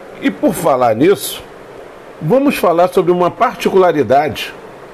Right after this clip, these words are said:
do cone reto. No cone reto, como você já sabe, o eixo é perpendicular à base, ou seja, a altura e o centro da base do cone formam um ângulo reto.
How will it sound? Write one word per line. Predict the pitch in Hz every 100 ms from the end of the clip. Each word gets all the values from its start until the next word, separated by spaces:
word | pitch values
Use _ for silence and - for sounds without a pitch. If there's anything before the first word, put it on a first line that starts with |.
| - - - - -
do | 127 165
cone | - 160 151
reto. | 98 82 - - - - - - - - -
No | 233
cone | - 156 107
reto, | 90 143 151 -
como | - 120 113
você | 101 101 - 90
já | 113
sabe, | - 123 139 - - - - - - - - - -
o | 156 139
eixo | 156 -
é | 147
perpendicular | 156 151 151 147 151 - 139
à | 151
base, | 120 110 85 87 -
ou | 120 135
seja, | - 127 113 82 - - -
a | 92
altura | 92 90 82 - 120 151 202 233 233 - - - - - -
e | 127
o |
centro | 123 - 127 113
da | 101
base | 95 98 101 80
do | 87
cone | - 135 143
formam | 110 - 143 160 175 175
um | 147 151
ângulo | 175 160 202
reto. | 156 135 107 -